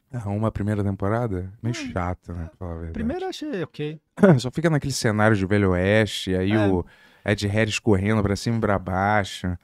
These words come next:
Speaker 2: Ok.
Speaker 1: e aquela mulher robô, e com aquele outro cara, não.
Speaker 2: Não gostou? Você achou ruim?
Speaker 1: Não, não achei ruim,
Speaker 2: Ok,
Speaker 1: mas
Speaker 2: né?
Speaker 1: achei ok.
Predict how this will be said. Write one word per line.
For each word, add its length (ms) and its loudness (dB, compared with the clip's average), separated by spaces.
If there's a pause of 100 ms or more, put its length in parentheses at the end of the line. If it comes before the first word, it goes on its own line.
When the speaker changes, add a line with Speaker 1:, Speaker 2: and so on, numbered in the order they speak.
(120)
Speaker 2:
Ok. 160 4
Speaker 1:
e 20 -2
aquela 240 4
mulher 280 2
robô, 640 0
e 40 0
com 100 -10
aquele 200 -6
outro 200 -10
cara, 360 -6
não. 480 -10 (520)
Speaker 2:
Não 120 -4
gostou? 400 0
Você 140 -6
achou 240 -2
ruim? 220 -4 (220)
Speaker 1:
Não, 200 -14
não 80 -10
achei 220 -10
ruim, 320 -6
Speaker 2:
Ok, 260 -2
Speaker 1:
mas 80 -2
Speaker 2:
né? 140 -6 (540)
Speaker 1:
achei 180 -14
ok. 380 -6